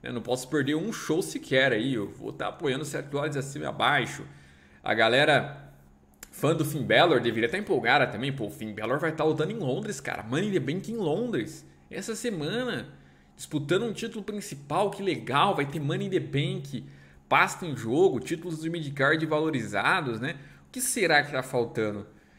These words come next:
É, é, é curioso, como eu disse, eu não fiz nenhum roteiro pra esse vídeo. Eu liguei a câmera e resolvi pensar no que falar.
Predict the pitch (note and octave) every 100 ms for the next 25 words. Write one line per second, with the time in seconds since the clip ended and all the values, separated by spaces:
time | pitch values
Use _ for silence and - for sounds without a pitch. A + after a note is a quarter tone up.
0 | _ _ A#2 A#2+ A#2 A#2+ B2+ D3+ G#3 F#3+
1 | A#3 A#3 C#4 G#3 G3 D4+ B3 G3+ A3+ A#3+
2 | B3 A3+ B3+ D#4 - F#3 D#3 C#3 C#3 B2
3 | A#2+ G#2+ G#2 A2+ A#2+ A2 G#2 G2+ A2 C3
4 | D#3+ F3+ - F#3 G3 F#3 F#3 F3 F3 E3+
5 | F3 - D#3 D#3 C#3 - C3 - D3+ D3+
6 | C#3 G#2+ - -